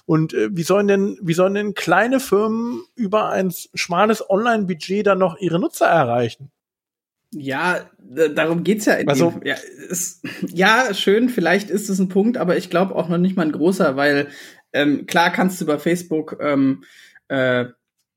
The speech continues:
Speaker 2: gut Werbung machen, vor allem als, äh, kleiner Mensch. Allerdings ist es halt auch immer so die Frage so, ja, wie sinnvoll ist denn das wirklich? Und vor allem, für welche Firmen oder für welche Art von Dienstleistung passt es denn wirklich?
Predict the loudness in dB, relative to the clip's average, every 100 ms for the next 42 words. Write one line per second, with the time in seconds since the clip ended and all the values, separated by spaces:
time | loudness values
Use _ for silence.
0 | _ _ _ -8 -6 -2 0 2 2 2
1 | 2 2 0 0 0 2 2 0 0 0
2 | -4 -10 -6 -4 -4 -2 0 2 2 2
3 | 0 0 0 0 0 0 -4 -8 -8 -10
4 | -10 -8 -4 -2 0 -2 -2 -4 0 2
5 | 2 0 0 0 0 2 2 -2 -6 0
6 | 0 0 0 0 -2 -2 -2 -4 -4 -10
7 | -12 -20 _ -8 -4 0 2 0 -2 -4
8 | 0 0 0 -4 -2 2 4 2 2 -2
9 | -2 -2 0 -4 -4 -4 -4 -4 -2 -2
10 | -2 -4 -6 -10 -8 -6 -2 -4 -4 -12